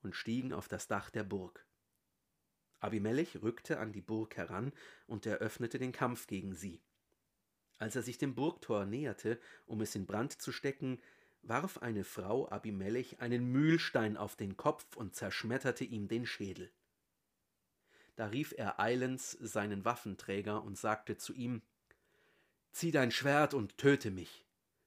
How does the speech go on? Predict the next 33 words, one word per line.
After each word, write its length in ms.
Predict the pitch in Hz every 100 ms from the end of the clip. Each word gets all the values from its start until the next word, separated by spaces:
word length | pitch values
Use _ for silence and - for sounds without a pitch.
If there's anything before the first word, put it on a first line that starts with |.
| _ -
Man 160 | 104
soll 240 | 117 123 123
nicht 200 | 113 -
von 200 | 120 113
mir 160 | 107
sagen, 420 | 101 98 104 98 - _ _ _ _
eine 200 | 107 101
Frau 400 | - 113 117 107
hat 140 | 101 98
ihn 120 | 95
umgebracht.“ 640 | 95 95 87 82 - - _ _ _ _ _ _ _ _ _ _ _ _ _ _ _ _ _ _ -
Der 80 | 110
junge 200 | 123 170
Mann 240 | 139 131
durchbohrte 580 | 113 98 - 113 123 -
ihn 340 | - 113 113 110 _ _
und 140 | 117 104
er 100 | 120
starb. 400 | - - - - _ - _ _ _ _ _ _ _ _ _ _ _ _ _ _ _ _ _
Als 220 | - 127 -
die 140 | 123
Israeliten 580 | - 131 117 151 185 104
sahen, 420 | 120 139 120 139 - - -
dass 240 | - 101 -
Abimelech 580 | 113 101 101 101 95 -
tot 300 | 127 131 127
war, 220 | 117 120 - _ _ _ _ -
ging 180 | 131 127
jeder 280 | 165 190
zurück 440 | - 135 101 95 -
in 280 | 101 95 95
seinen 440 | 104 104 120 -
Heimatort. 720 | 110 101 95 - 85 87 -